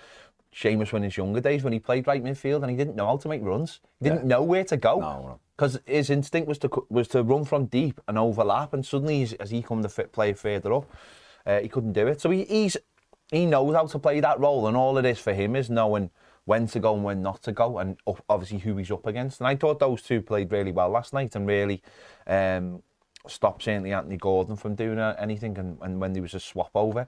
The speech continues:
Speaker 1: and he just didn't get any joy out of them, and that showed even more when Nathan Patterson came on. I think Nathan Patterson touched the ball eight times when he was on the pitch, and one of them was an assist.
Speaker 2: Mm.
Speaker 1: So that showed how much,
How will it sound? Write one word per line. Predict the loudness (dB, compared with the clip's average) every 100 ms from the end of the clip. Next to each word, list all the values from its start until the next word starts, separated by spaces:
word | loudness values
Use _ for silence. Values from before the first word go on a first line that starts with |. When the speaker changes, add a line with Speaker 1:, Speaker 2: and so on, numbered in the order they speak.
| -10 _ _
Speaker 1:
and | -8 -6
he |
just | -6 -2
didn't | 0 2
get | 2
any | 2 0
joy | 0 2
out | 2 2
of |
them, | -2
and | 0 0
that | -2 0
showed | 2 4 2
even | 2 2
more | 4 2 2
when | -2
Nathan | -4 -4 -6
Patterson | -6 -6 -6
came | -4 -4
on. | -4
I | -8 -18 -6
think | -4
Nathan | -2 -2 -4
Patterson | -6 -4 -6
touched | -6 -12 -8
the | 0
ball | 2 2 0
eight | -4 -4
times | -2 -2 -4 -10 _ -8
when | -4
he |
was | -2
on | -2
the | -2
pitch, | -2 -4 -2
and | 2
one | 2
of | 2
them | -2
was | -4
an | -6
assist. | -6 -6 -6 -8 _ -12
Speaker 2:
Mm. | -10 -8 -10
Speaker 1:
So | 0 2 2 -2 _ _ _ _ _ _ _ 0
that | 0 2
showed | 2 2 4 2
how | 2
much, | -2 -4